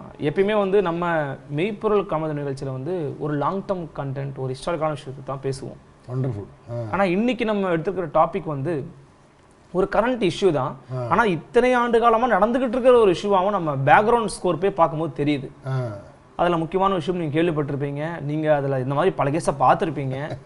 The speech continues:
Speaker 2: <laughs>
Speaker 1: அதுதான் வந்து திருச்சியில் நடைபெற்ற
Speaker 2: ஆ.
Speaker 1: பதிமூணு கோடி மதிப்புள்ள நகைகள், வைரங்கள், தங்கம் முதற்கொண்ட பொருட்களெல்லாம்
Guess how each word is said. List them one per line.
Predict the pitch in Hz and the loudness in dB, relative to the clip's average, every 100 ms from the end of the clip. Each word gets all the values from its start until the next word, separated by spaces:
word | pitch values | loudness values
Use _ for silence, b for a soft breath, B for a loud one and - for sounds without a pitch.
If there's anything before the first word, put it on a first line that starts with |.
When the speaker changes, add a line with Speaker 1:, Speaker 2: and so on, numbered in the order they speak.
| 131 | -14
Speaker 2:
<laughs> | - - - | -14 -18 -2
Speaker 1:
அதுதான் | - 160 185 175 | 2 6 6 6
வந்து | 165 208 147 - | 2 2 0 0
திருச்சியில் | 202 226 - 214 208 | 0 0 -2 -2 0
நடைபெற்ற | 160 156 147 135 - 175 285 - - - - | 0 -2 -2 -6 -6 -6 -6 -14 -20 -20 -16
Speaker 2:
ஆ. | 117 113 - - | -14 -14 -16 4
Speaker 1:
பதிமூணு | 160 160 262 277 262 214 143 | 8 8 6 2 2 0 0
கோடி | 202 220 202 | 0 0 0
மதிப்புள்ள | 160 165 165 156 143 180 - - | -2 -4 -4 -4 0 0 -2 -6
நகைகள், | 139 135 147 180 180 160 156 - 139 131 | -4 -2 2 4 4 2 -2 -6 -10 -2
வைரங்கள், | 143 196 202 160 147 156 - | 2 4 4 2 -2 -4 -4
தங்கம் | 143 175 180 180 180 | -2 0 0 -2 -4
முதற்கொண்ட | 143 160 151 160 151 147 131 | -4 -4 -4 -4 -2 -2 -2
பொருட்களெல்லாம் | 165 160 156 190 | -4 -4 -2 -2